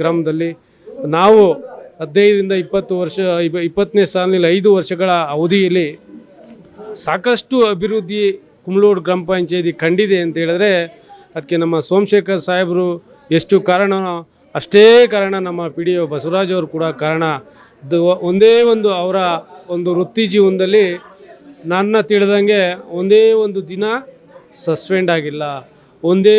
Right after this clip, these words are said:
ಒಂದು ಬ್ಲ್ಯಾಕ್ ಮಾರ್ಕ್ ಆಗಿಲ್ಲ. ಯಾವುದೇ ಥರದ ಉನ್ನತ ಅಧಿಕಾರಿಗಳು ಕೂಡ ಕುಂಬಳಗೋಡು ಗ್ರಾಮ ಪಂಚಾಯತಿಗೆ ಬಂದಂಥ ಸಂದರ್ಭದಲ್ಲಿ ಲೋಕಾಯುಕ್ತರು ಕೂಡ ಬಂದರು. ಒಂದೇ ಒಂದು ಕಪ್ಪು ಚುಕ್ಕೆ ಕುಂಬಳಗೋಡು ಗ್ರಾಮದಲ್ಲಿ ಯಾವುದೂ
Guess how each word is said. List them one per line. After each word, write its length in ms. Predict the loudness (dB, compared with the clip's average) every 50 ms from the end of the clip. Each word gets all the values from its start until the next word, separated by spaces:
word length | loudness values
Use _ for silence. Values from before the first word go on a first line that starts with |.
| 6 4 4
ಒಂದು 220 | 2 4 2 2 2 2 -4 _ -20 -20 -20 -16 -8
ಬ್ಲ್ಯಾಕ್ 320 | -4 -4 -4 -4 -4 -8 -8
ಮಾರ್ಕ್ 240 | -6 -6 -6 -6 -6 -6
ಆಗಿಲ್ಲ. 240 | -6 -6 -6 -6 -6 -6 -6 -8 -12 _ _ _ _ -20 _ _ -20 _ _ -6 -2 -2 0
ಯಾವುದೇ 360 | 2 0 2 4 4 4 6 4 4 2 -2 -6 -16 _ _ -20 _ _ _ _ -2
ಥರದ 240 | 0 0 2 4 4 4 4
ಉನ್ನತ 240 | 4 4 2 2 2 2 2 2
ಅಧಿಕಾರಿಗಳು 540 | 2 0 -2 0 0 2 4 4 2 2 2 0
ಕೂಡ 100 | 0 2 2 0 0 0
ಕುಂಬಳಗೋಡು 440 | 0 0 2 4 6 6 6 4 2
ಗ್ರಾಮ 180 | 0 -4 -4 -2 -4 -4
ಪಂಚಾಯತಿಗೆ 600 | -4 -4 -4 -4 -6 -6 -4 -6 -4 -4 -4 -4 -2
ಬಂದಂಥ 380 | -4 -6 -4 -4 -6 -4 -2 -4 -4 -4 -4
ಸಂದರ್ಭದಲ್ಲಿ 680 | -6 -4 -2 0 0 0 0 0 0 0 0 0 -2 -4 -6 _ _ _ _ _ _ _ _ 0 2
ಲೋಕಾಯುಕ್ತರು 520 | 2 2 4 4 4 4 2 0 -2 -4 -2 -2
ಕೂಡ 100 | 0 0 0 0 -2
ಬಂದರು. 260 | -6 -6 -6 -10 -12 -14 _ _ _ _ _ _ _ _ _ _ -4
ಒಂದೇ 320 | -2 2 4 6 6 8 8 8 8 6 4
ಒಂದು 140 | 2 0 -2 -2 -2
ಕಪ್ಪು 220 | -8 -6 -6 -8 -8 -6
ಚುಕ್ಕೆ 260 | -8 -6 -2 -2 -2 0
ಕುಂಬಳಗೋಡು 400 | 0 0 2 4 4 4 4 2 0 -2
ಗ್ರಾಮದಲ್ಲಿ 560 | -2 -2 -4 -6 -6 -6 -4 0 0 0 0 0 -4 -6 -10 _ _ _ -16 -8
ಯಾವುದೂ 280 | -4 -2 -2 0 0